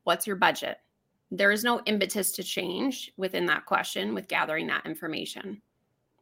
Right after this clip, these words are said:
Are you the right person? You know, we don't know. We haven't dove into what is the problem you're trying to solve. A lot of times when we have a conversation with an individual,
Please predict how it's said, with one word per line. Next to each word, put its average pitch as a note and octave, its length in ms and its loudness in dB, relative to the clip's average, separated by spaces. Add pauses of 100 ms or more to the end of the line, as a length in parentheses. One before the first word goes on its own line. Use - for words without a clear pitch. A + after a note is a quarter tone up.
(180)
Are G3+ 80 12
you G#3 140 6
the G#3+ 100 6
right F#3+ 200 10
person? - 520 -2 (400)
You F#3+ 100 4
know, F3 80 4
we E3+ 220 4
don't G3 160 10
know. A3+ 440 10
We F#3 140 2
haven't G3+ 480 4 (260)
dove G3+ 280 8
into F3 760 4 (140)
what F#3+ 300 0
is G3 80 2
the G#3 80 -4
problem G#3+ 400 8
you're G#3 80 2
trying G#3+ 240 4
to G#3+ 80 0
solve. - 500 6 (520)
A G#3 40 2
lot G#3 240 12
of A#3+ 80 0
times F#3+ 420 2
when F3+ 440 2
we F#3+ 120 2
have F#3+ 160 4
a F3+ 60 2
conversation F3+ 840 0 (320)
with F#3+ 180 0
an F3+ 80 -4
individual, F3 800 0